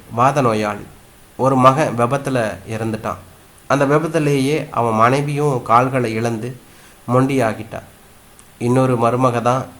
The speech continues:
என் இன்னொரு மகன் ஆக, மூணு பேரின் வருமானம்தான் எங்க குடும்ப ஒன்பது பேருக்கும் இவ்வாறு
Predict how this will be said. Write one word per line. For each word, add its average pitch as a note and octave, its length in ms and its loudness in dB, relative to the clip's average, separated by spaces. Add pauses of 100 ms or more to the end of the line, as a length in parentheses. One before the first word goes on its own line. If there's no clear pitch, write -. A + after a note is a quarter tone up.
(320)
என் A2+ 220 0
இன்னொரு A2+ 340 0 (160)
மகன் A2 400 0
ஆக, A2 200 2 (640)
மூணு D#3 260 4
பேரின் D3 400 0
வருமானம்தான் A#2+ 720 0
எங்க G#2 220 -6
குடும்ப A#2 500 -2
ஒன்பது A2 360 -4
பேருக்கும் A#2 580 -4
இவ்வாறு G#2+ 420 -2